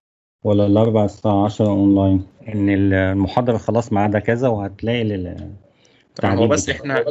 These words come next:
Speaker 2: احنا الميعاد اللي بعدها لسه واحده ونص، فبنستأذن حضرتك لو بس يبقى في سماحيه، عشان وق-، ده وقت الظهر، وقت صلاه الظهر، نبدا بعد الظهر مباشره،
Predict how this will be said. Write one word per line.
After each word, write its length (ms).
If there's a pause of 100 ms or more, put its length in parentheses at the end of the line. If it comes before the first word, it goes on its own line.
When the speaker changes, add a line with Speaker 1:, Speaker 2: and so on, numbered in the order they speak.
(100)
Speaker 2:
احنا 260
الميعاد 320
اللي 140
بعدها 640
لسه 260
واحده 200
ونص، 320
فبنستأذن 720
حضرتك 460
لو 120
بس 220
يبقى 120
في 80
سماحيه، 360
عشان 240
وق-، 120
ده 120
وقت 260
الظهر، 340
وقت 160
صلاه 200
الظهر، 220
نبدا 180
بعد 160
الظهر 240
مباشره، 340